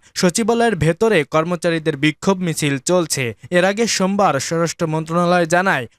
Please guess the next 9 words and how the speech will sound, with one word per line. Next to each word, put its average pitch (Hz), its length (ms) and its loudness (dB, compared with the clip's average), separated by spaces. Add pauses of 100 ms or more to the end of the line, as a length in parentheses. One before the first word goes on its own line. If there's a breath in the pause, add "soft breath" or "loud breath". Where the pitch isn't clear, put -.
(100)
সচিবালয়ের 208 640 2
মঙ্গলবার 175 500 2 (120)
সব 156 140 -2 (120)
ধরনের 196 380 2 (240 soft breath)
দর্শনার্থীদের 208 880 0
প্রবেশ 165 320 2 (200)
বন্ধ 170 220 0 (160)
থাকবে। 135 320 -2 (300)
এক 165 80 2